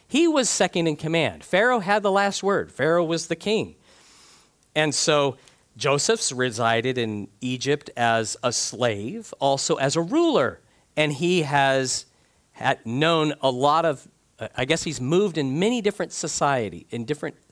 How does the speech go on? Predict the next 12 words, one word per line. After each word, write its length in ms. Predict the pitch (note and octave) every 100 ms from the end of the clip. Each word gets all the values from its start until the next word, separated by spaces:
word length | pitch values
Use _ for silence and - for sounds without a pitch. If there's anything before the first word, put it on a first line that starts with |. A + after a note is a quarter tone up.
| _ -
areas 400 | C#3+ C#3 B2+ A#2
of 80 |
society. 600 | - A#2+ - F#2+ G2 E3 - - - - - -
And 140 | D#3+
he 120 | F3+ B3
had 140 | A3+
insight 320 | A3+ - G#3+
into 180 | F3 E3
Egyptian 460 | D#3 D3+ D3+ C3+ A#2+
culture 560 | - G3 F#3+ - G3
and 120 | C3+
society 720 | A2 B2 - D3 D3 C#3 C#3